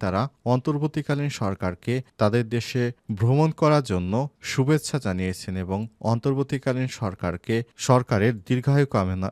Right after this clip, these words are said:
কামনা করেছেন। তারা বাংলাদেশের সরকার এবং বাংলাদেশের জনগণের প্রতি চীনের আস্থা পুনরায় ব্যক্ত করেছেন এবং এখানে প্রফেসর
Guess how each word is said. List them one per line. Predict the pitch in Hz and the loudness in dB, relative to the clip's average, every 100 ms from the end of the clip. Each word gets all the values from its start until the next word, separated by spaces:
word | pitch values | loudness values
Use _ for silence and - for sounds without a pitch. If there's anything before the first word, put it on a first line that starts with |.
| - - | -4 0
কামনা | 101 98 95 - | 2 2 -2 -2
করেছেন। | 95 92 - 92 87 | -4 -4 -4 -6 -4
তারা | 95 98 98 _ 107 95 | -2 0 -2 _ -6 0
বাংলাদেশের | 117 131 143 143 - 143 139 - | 0 0 0 -2 -2 -2 -2 -4
সরকার | 113 98 - 101 95 | -4 -4 -2 -2 -2
এবং | 98 113 113 | -4 -4 -4
বাংলাদেশের | 92 98 95 98 - 104 104 - 107 | -2 -2 -2 -4 -2 -2 -2 -6 0
জনগণের | 120 143 147 147 143 - | 2 2 2 2 0 -4
প্রতি | 92 - 107 120 | -8 -4 -4 -4
চীনের | - 107 110 107 - - 123 | -2 2 2 0 -6 -2 0
আস্থা | - - 110 123 | 0 0 2 2
পুনরায় | - 104 98 104 104 107 - 98 | -2 -2 2 4 2 -2 -4 4
ব্যক্ত | 127 - 151 - | 4 4 -6 -2
করেছেন | 101 92 - 92 90 107 | -2 -2 -6 -8 -8 -10
এবং | - 104 110 110 - | -6 -2 -2 -4 -6
এখানে | 110 120 98 120 - | -4 -2 0 -2 -2
প্রফেসর | 139 127 139 151 | -4 -2 -2 -2